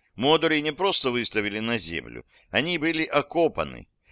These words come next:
окружены рядом колючей проволоки и сверху завешаны маскировочной сетью. Майор переоделся в домашнее, просто сбросил куртку,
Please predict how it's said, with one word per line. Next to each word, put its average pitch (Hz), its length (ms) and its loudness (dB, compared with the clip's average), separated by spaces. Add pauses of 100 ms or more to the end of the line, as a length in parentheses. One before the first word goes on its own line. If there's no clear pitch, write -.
окружены 117 560 0
рядом 117 400 4
колючей 113 460 0
проволоки 120 640 0
и 104 340 -4
сверху 156 560 0 (220)
завешаны 139 600 2
маскировочной 139 640 -2
сетью. - 460 -10 (840)
Майор 170 340 6
переоделся 110 760 2
в 78 140 -16
домашнее, 123 760 2 (240)
просто 170 360 4
сбросил 107 440 -2
куртку, 165 540 0